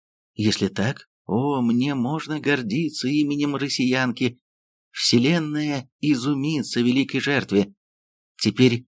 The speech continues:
и падение наше мне не страшно.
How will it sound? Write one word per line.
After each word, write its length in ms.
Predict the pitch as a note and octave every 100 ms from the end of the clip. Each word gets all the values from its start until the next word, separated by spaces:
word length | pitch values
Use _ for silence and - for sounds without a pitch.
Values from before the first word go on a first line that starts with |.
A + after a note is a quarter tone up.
| _
и 140 | C#3+
падение 580 | A#2 A#2 F#2+ F#2+ C3 C#3
наше 420 | C#3 B2+ - A2 - _ -
мне 300 | A#2 C3 B2+
не 100 | B2
страшно. 580 | - B2 A2+ - G#2